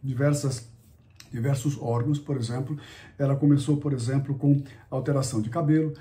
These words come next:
Então, se os cabelos estão quebradiços, se os cabelos estão mais finos, se os cabelos têm uma coloração em faixa, tudo isso determina uma deficiência de um ou outro micronutriente. Além disso, é importante, por exemplo, como nutrólogo, você prestar atenção, por exemplo, nos olhos.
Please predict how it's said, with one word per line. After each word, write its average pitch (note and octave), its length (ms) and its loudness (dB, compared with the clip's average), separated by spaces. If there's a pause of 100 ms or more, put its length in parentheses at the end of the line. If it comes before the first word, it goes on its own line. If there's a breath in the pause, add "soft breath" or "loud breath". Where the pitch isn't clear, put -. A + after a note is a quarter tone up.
(200 loud breath)
Então, C#3 160 0
se A#2+ 80 -2
os - 80 -8
cabelos B2 300 -6
estão A2 160 -4
quebradiços, D3 640 0
se - 80 -10
os - 80 -8
cabelos A#2+ 340 -6
estão G#2+ 140 -6
mais C#3 220 -2
finos, C#3+ 420 2
se B2+ 60 -8
os A#2 80 -8
cabelos A#2+ 420 -6
têm B2 200 -2
uma A#2 180 0
coloração B2 640 -4
em A#2+ 60 -8
faixa, C#3+ 540 0 (300 loud breath)
tudo D#3+ 180 2
isso E3 160 -2
determina D#3+ 520 4
uma D3+ 100 2
deficiência D3 480 2
de C#3 140 2
um D#3 280 4
ou D3+ 240 4
outro C#3 300 0
micronutriente. B2 920 -2 (480 loud breath)
Além D3+ 280 6
disso, D#3+ 400 0 (800)
é D3+ 80 2
importante, D3 400 4
por D3 140 0
exemplo, C#3 220 2
como C3 140 -2
nutrólogo, D3 480 0
você D3 240 0 (200)
prestar C#3+ 280 0
atenção, C#3 360 -2
por C#3 120 -4
exemplo, A#2+ 300 -2
nos C3+ 160 0
olhos. A2 380 0